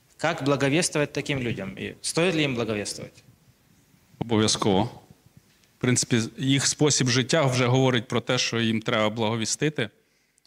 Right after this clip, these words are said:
Speaker 2: А, єдина проблема з цими людьми, що,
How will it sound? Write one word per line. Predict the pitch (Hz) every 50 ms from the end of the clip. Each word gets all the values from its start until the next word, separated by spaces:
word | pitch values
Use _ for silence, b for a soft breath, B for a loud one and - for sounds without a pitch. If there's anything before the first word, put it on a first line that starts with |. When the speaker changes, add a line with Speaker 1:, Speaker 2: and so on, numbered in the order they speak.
| _ _ _
Speaker 2:
А, | - 117 113 113 110 107 110 107 101 _ _ _ _ _ _ _ _ _ _ _ _ _ _ _ _ _ _ _ _ _ _ _ _ -
єдина | - 107 110 113 139 147 147 143
проблема | 123 - 156 127 123 123 131 143 147 143 143 120
з | 113 - - -
цими | 120 113 117 117
людьми, | 107 104 110 107 113 117 131 135
що, | 131 - - - - 117 110 110 110 104 104